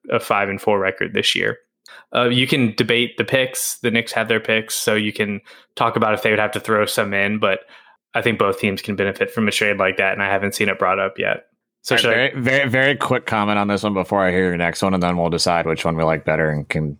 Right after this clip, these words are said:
Speaker 2: kinda go into a deep dive. I think the key thing that the Rockets are asking back for is a young guy that has potential to be a star, right? So Barrett's obviously the guy in this part of the trade. Is he enough? Do enough people think he's got all-star type talent in him? I don't know.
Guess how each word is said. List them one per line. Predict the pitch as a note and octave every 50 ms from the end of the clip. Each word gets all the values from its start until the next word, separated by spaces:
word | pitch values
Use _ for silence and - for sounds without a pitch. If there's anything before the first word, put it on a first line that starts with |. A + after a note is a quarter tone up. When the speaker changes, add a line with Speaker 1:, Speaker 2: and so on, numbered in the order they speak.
| _ - -
Speaker 2:
kinda | - E2 D#2+ D#2+
go | D2+ D#2 D#2
into | D2+ D2+
a | D2
deep | D2 D#2 C#2+
dive. | C#2 D#2+ D#2 D2+ D2 - - - _ -
I | D3
think | E3 F3 D#3+
the | D3+
key | B2+ - - - - D#3+ D#3 D3+
thing | - C#3 C3+ B2+
that | A#2+ G2+
the | A2
Rockets | G#2 G#2 G#2 G#2+ G#2 G2 G#2+
are | G2
asking | F#2+ F#2 F2+ - G2+ F#2+
back | E2 F2 F2+ E2+ -
for | - A2 A2 G#2+
is | G2+ F2+
a | G2 F2+
young | F2 F2 F2 F2+ F2+
guy | F2+ F2 F2 F2 E2+
that | E2+ E2+
has | - F2 E2+ E2 D#2+
potential | - E2 E2 E2+ D#2+ D#2+ E2
to | D#2+ D#2
be | D2+ D2+
a | C#2+
star, | - - E2 D2 - - - _ - -
right? | F2 E2+ D#2+ - -
So | - F2+
Barrett's | E2 E2 F#2+ F#2 F#2 F2+ E2+ -
obviously | F2+ F2 F2 E2+ E2 D#2+ - F2
the | E2 E2
guy | D#2+ D#2+ D#2+ D#2+ E2
in | D#2+
this | D#2+ D#2+ -
part | - - F2 D#2+ D#2+
of | D#2
the | D#2
trade. | D2+ - G#2 G#2 G#2 G2 - - - - - - - - - _ _ -
Is | B2+ C3 B2
he | - C#3
enough? | C3+ B2+ B2 B2 B2 A#2 A#2
Do | - A#2+ A#2+ A#2+
enough | A2+ G2+ F#2+ G2 G#2+ G#2+ -
people | - A2+ G#2 G#2+ G#2 G2
think | F#2+ G#2 G2+ G2
he's | - G#2+ G2+ -
got | - A2 G#2 G2 - - _ _ _ _ _ _ -
all-star | B2 A#2 A2+ G#2 - - A2 G#2+ G#2+ G#2+ G#2+ G#2+ G#2 G2+ F#2+ -
type | - G2+ G2 G2 F#2+ - _ _ _ _ _ _
talent | - - G#2+ G#2+ A2 A2+ A2 A2+
in | A2+ A2
him? | G#2+ A2 G#2+ G2+
I | F#2+ F#2+
don't | F#2 F2+
know. | F2+ F2 E2+ E2